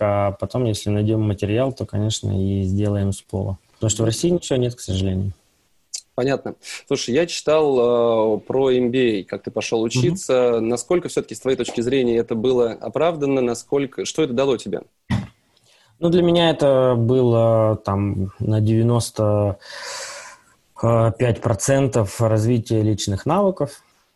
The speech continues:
Speaker 1: То есть я просто прокачал какие-то свои навыки, которые хотел прокачать. Я это, м, понял в самом конце. Вот, э, то есть, э,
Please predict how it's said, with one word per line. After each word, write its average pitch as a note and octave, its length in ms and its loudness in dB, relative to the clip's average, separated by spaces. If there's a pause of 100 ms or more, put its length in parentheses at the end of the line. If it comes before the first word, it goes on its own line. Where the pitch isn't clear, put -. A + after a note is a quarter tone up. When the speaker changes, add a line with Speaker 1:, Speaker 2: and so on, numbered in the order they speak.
(360)
Speaker 1:
То A2+ 100 -2
есть G2+ 160 -4
я A2 100 2
просто G2+ 320 -4
прокачал - 380 -4
какие-то - 360 -4
свои G#2 220 -2
навыки, A2 460 0
которые G#2 300 -2
хотел G#2+ 320 -4
прокачать. G2 640 -6
Я G#2+ 180 0
это, G2+ 500 -4 (600)
м, G2+ 280 -2
понял A2 600 -2 (360)
в - 100 -12
самом G#2+ 240 0
конце. G2 380 -4 (1000)
Вот, G2 460 -2
э, F#2+ 300 -2
то F#2+ 100 -6
есть, - 520 -8
э, G2 920 -4